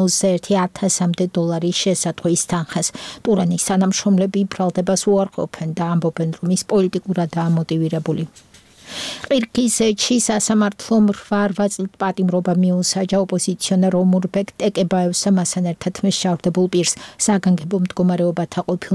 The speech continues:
მინისტრს დუიშონკულ ჩოტონოვს. ბიშკეკის სასამართლომ ისინი დამნაშავედ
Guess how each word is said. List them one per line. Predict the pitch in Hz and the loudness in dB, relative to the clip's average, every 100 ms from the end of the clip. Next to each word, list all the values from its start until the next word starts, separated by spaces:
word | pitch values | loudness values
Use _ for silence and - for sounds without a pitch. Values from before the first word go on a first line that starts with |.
| 180 | 4
მინისტრს | 185 196 - - | 4 4 0 -2
დუიშონკულ | 202 196 180 185 185 175 190 - | 0 2 2 0 0 2 0 0
ჩოტონოვს. | 196 175 160 160 - - - - | -4 -2 -4 -4 -6 -8 -14 -4
ბიშკეკის | 233 233 - 185 175 175 - | 0 0 0 -4 -2 -2 0
სასამართლომ | 196 196 180 180 - 202 | 0 0 -2 -2 0 2
ისინი | 185 196 196 185 | 2 2 0 0
დამნაშავედ | 185 175 175 - 175 | 0 0 0 -2 -2